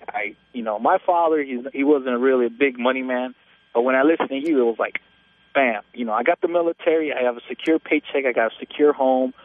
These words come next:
I do, I love what I like, everything, man. I just wanna say thanks, and for any of you guys out there who, you know, who don't like us or whatever, whatever you say, I think they should open up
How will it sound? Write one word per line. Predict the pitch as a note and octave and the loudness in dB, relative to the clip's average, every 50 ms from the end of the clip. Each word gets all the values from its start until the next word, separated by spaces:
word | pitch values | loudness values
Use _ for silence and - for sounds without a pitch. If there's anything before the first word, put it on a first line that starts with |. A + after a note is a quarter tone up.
| - - - _ _ _ _ | -20 -20 -20 _ _ _ _
I | - - | -6 -6
do, | - - C3+ C#3+ C#3 C3+ | -6 -4 -4 -2 -2 -2
I | - - | -2 -2
love | A#2+ C3 C#3+ D#3+ D3+ | 2 4 4 4 4
what | D3 D3+ C#3+ | 4 2 2
I | C#3+ | 2
like, | C3+ C3+ C3+ C3+ C#3+ C#3 - - _ _ _ _ _ _ _ _ _ _ _ _ _ _ _ _ _ _ _ _ _ _ - | 2 2 0 0 -2 -6 -10 -20 _ _ _ _ _ _ _ _ _ _ _ _ _ _ _ _ _ _ _ _ _ _ 0
everything, | F#3 - D3 - - G2+ | 0 0 0 -4 -8 -14
man. | G#2+ G#2 G2+ F#2+ F2 B2 | -14 -12 -12 -8 -2 0
I | C3 C#3+ | 0 0
just | D3 C#3+ C#3 - - | 0 -2 -10 -4 -2
wanna | C#3+ C3 B2+ - - | 0 0 0 0 -2
say | B2 A2+ - _ | -2 -2 0 _
thanks, | D3 D3+ D#3 D3+ - - - - - _ _ - | 0 0 0 -2 -6 -12 -20 -20 -20 _ _ -12
and | A#2+ A2+ - - | -10 -10 -10 -4
for | - B2+ C3+ | 0 0 2
any | D3 D#3 D#3 D#3 | 2 2 0 0
of | D3+ C#3+ | 0 0
you | C#3+ D3+ D3+ | -2 0 2
guys | D3+ D3+ D3+ D3 C#3+ D3 | 2 2 2 2 2 0
out | C#3+ D3 - _ | -2 -2 0 _
there | D3+ D3 D3 C#3 | 2 2 2 2
who, | - C3 A2+ A2+ A2 G#2 | 0 -4 -8 -8 -10 -10
you | G#2+ A#2 | -10 -8
know, | A#2 A2+ G#2+ G#2+ - _ | -8 -8 -10 -10 -12 _
who | B2 | -2
don't | A#2 C3+ D3 C#3+ C3+ | 0 2 2 4 4
like | C#3 C#3 C#3+ - | 2 2 0 0
us | - C3+ C3 B2+ B2 - - | 0 0 0 0 -2 -4 -6
or | A#2 A2+ A2+ A2+ A#2 | -6 -4 -4 -4 -4
whatever, | A#2 A#2 B2 B2+ C3 C3+ C#3 C3 C3 B2+ B2+ B2+ A#2 | -4 0 2 4 4 4 4 2 2 0 0 -2 -4
whatever | A2 A#2 A#2+ B2 C3 C#3+ D3 D3 | -4 -2 -2 0 2 2 0 -2
you | C#3+ D3 - - - | -6 -8 -10 -2 0
say, | D#3 D#3 D#3 D#3 - - _ _ _ _ _ _ - _ _ _ _ | 2 2 2 0 -2 -8 _ _ _ _ _ _ -20 _ _ _ _
I | - C#3 | -2 0
think | - D#3 D3+ D3 | 0 0 -4 -4
they | C#3+ C#3 - | -4 -6 -6
should | - B2 A#2+ B2+ _ - - | -6 -8 -8 -8 _ -2 0
open | D3+ D#3+ - F3+ D#3+ | 0 0 0 -2 0
up | E3 E3 D3+ C#3+ | 2 2 2 0